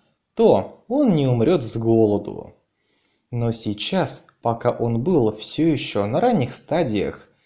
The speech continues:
существование этого пространства было жизненно необходимо для улучшения Черной пустоши.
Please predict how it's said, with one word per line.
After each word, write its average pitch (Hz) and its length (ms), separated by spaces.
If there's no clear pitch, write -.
существование 120 1300
этого 117 360
пространства - 1080
было 123 600
жизненно 185 640
необходимо 117 1000
для 113 320
улучшения 180 840
Черной 135 400
пустоши. - 840